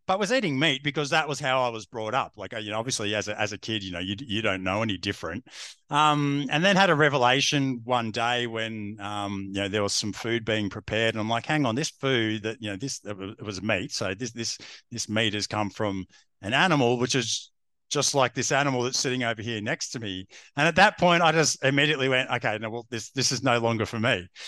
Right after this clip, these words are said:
Um, and I clearly remember that incident. And, and, and it's funny because when I talk to, you know, other people have similar stories, that there's typically, like, that,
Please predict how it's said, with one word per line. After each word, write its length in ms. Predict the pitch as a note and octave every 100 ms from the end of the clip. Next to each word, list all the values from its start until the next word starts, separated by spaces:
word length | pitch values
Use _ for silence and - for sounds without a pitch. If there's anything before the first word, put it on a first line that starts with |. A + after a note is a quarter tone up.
| - -
Um, 320 | D3+ D3+ D#3+
and 80 | F3
I 80 | G3
clearly 460 | - B3+ C#4 C4
remember 360 | G#3 F3 F#3 F3
that 220 | D#3 C#3+
incident. 420 | C#3+ D3 D3 A#2
And, 200 | B2 C3+
and, 120 | C#3 D3
and 160 | C#3+
it's 140 | D3 -
funny 320 | E3 D#3 C#3
because 400 | C3+ C3 C3+ B2
when 140 | D3 D3+
I 100 | D3+
talk 260 | - C#3 -
to, 220 | A#2+ G2+ _ _ _ _ _ _ _
you 100 | A#2
know, 60 | -
other 160 | C3
people 260 | C#3 C#3+ A#2+
have 160 | A#2 -
similar 320 | D3+ D3 B2
stories, 380 | - B2 A#2+ A2
that 180 | B2+
there's 140 | B2 A#2
typically, 340 | - D#3 C#3+
like, 220 | A#2 B2+
that, 220 | B2 A#2